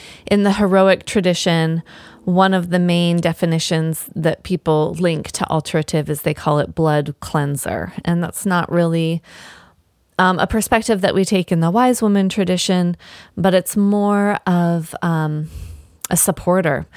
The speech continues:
maybe than a cleanser. But it really helps the whole body's pathways of metabolism and elimination to work better, so that basically,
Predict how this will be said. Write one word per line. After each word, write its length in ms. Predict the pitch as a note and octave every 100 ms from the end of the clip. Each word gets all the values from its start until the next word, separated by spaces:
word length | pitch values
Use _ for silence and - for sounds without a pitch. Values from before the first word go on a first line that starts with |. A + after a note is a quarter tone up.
| - - - -
maybe 360 | E3+ D#3+ D3+
than 200 | D3 D#3
a 80 | D3
cleanser. 600 | - C#3+ C#3 D3+ F2 D#2+
But 180 | - F3
it 120 | E3+ -
really 300 | G3+ G#3 G#3
helps 420 | G3 F#3 - -
the 100 | F#3+
whole 640 | F3+ A3 G3+ G3+ G3 G3 - - - - - _ _ _ _ _ _ _ _ -
body's 600 | E3+ G3+ F#3+ F#3 F#3 F3
pathways 960 | - - F#3 F#3+ G3 F#3 F3 E3+ E3+
of 520 | - E3+ E3 D#3 D3+ F3+
metabolism 1160 | E3+ - G3+ G3+ G3 F#3+ F3 F3+ F3 E3+ E3 -
and 140 | D#3+
elimination 1300 | D3+ E3 G3+ G3+ F#3 E3+ E3+ - E3+ E3 D#3+ E3 E3 - - - - _ _ _ _ _ - - - -
to 520 | - - G3+ F#3 E3+ D#3+
work 360 | F3+ F#3+ F#3 -
better, 440 | D3+ D#3 - - - - -
so 200 | - G3+
that 240 | F3+ D#3
basically, 840 | F3+ E3+ - E3 F3+ E3 D#3+ D#3+